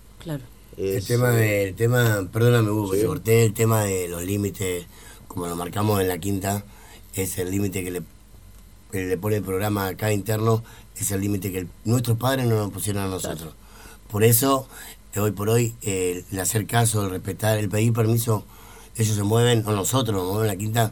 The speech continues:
Speaker 3: con permiso en cada sector, pasan por un sector, permiso Parque Uno, permiso Animales.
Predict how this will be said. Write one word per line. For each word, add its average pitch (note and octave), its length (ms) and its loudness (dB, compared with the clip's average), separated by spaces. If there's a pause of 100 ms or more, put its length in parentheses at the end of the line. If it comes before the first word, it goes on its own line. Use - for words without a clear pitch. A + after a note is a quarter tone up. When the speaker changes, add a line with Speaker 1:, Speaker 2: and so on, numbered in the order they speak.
(380)
Speaker 3:
con G2 180 -6
permiso G#2 420 0
en G2 60 0
cada A2 220 4
sector, G2+ 420 2
pasan G2 280 -4
por G2 100 -4
un F2+ 80 -4
sector, G2+ 260 -4
permiso G2+ 520 -2
Parque G#2 300 -4
Uno, A#2+ 240 2
permiso G#2 300 -4
Animales. G2+ 440 0